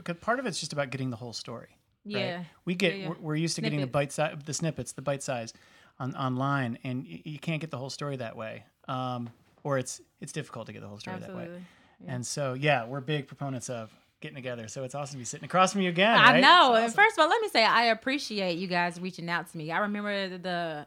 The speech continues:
Speaker 2: our
Speaker 1: Yeah.
Speaker 2: date <laughs> when, you know,
Speaker 1: Yeah,
Speaker 2: you came
Speaker 1: yeah.
Speaker 2: into the studio and we chatted.
Speaker 1: That's right.
Speaker 2: Um,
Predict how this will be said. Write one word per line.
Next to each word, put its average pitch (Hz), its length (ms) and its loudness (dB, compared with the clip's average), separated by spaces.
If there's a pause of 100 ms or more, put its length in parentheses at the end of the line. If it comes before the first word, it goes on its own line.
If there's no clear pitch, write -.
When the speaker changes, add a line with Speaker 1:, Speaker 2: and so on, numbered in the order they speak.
(160)
Speaker 2:
our 190 120 6
Speaker 1:
Yeah. 156 60 0
Speaker 2:
date 208 300 0
<laughs> - 20 -8
when, 269 320 4
you 247 120 2
know, 226 80 6
Speaker 1:
Yeah, 214 160 10
Speaker 2:
you 147 60 0
came 226 180 4
Speaker 1:
yeah. 214 60 0
Speaker 2:
into 226 160 -4
the 208 100 -8
studio 190 400 -8
and 175 180 -8
we 180 100 -6
chatted. 175 580 -8
Speaker 1:
That's 165 180 -6
right. 180 180 0
Speaker 2:
Um, 160 100 -10